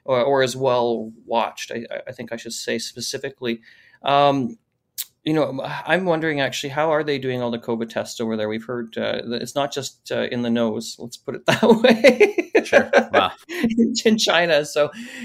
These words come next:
Speaker 1: they, they go a little lower down, apparently, for some of those tests. Uh, but I don't know if that's just for the diplomats. I'm sure that's just for punishment. I don't think they're gonna do that to the athletes.
Speaker 2: <laughs> Okay. Uh, fingers crossed there. <laughs> But, um, as, as always, Craig, uh,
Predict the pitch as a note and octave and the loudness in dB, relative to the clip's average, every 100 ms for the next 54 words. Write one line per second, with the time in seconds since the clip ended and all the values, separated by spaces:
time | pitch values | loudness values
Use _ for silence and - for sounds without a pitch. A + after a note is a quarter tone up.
0 | - D3+ D3 D3 E3+ D#3 D3+ C#3+ C3+ C3 | -2 2 2 4 4 4 2 2 2 2
1 | B2+ C3 C#3+ C3+ A#2+ C3 B2 B2+ B2 C3+ | 2 2 2 -2 -2 -2 -2 -4 -8 -8
2 | C3 B2 A#2+ C3 - A#2+ B2 - - C3+ | -4 -4 -4 -6 -4 -4 -4 -6 -4 -4
3 | C3 B2+ C#3+ D#3+ D3 C3 B2+ C3 - A#2+ | -2 2 2 4 0 -2 -4 -6 -6 -6
4 | A#2+ A2+ B2 A2+ - D3 D#3 G3+ A3 E3+ | -6 -6 -4 -4 -2 0 2 2 4 2
5 | C#3+ - A#2+ - A#2 A2+ - - A#2 C3+ | -2 -4 -4 -2 -2 -4 -6 -6 -4 -4
6 | C3 B2+ C3 B2 A2+ A2+ A2 A2+ - - | -6 -10 -8 -6 -6 -6 -8 -8 -8 -8
7 | - B2+ - - - - - - - - | -10 -12 -12 -10 -8 -8 -8 -12 -12 -20
8 | - D3 C#3 C3 A3+ - F#3 - - A2 | -4 2 4 6 6 6 6 4 4 2
9 | - A#2+ - A#2+ - G2+ - B2 - - | 2 -2 0 0 0 -8 -10 -14 -12 -8
10 | - C#3+ - - C4+ A#3 G3 A#3+ - G#3 | -2 0 2 2 0 0 2 4 4 4
11 | F#3 - - D#3 - C3 - D3+ B2+ A2 | 4 2 2 0 0 -4 0 4 6 4
12 | G#2+ B2+ | 2 -2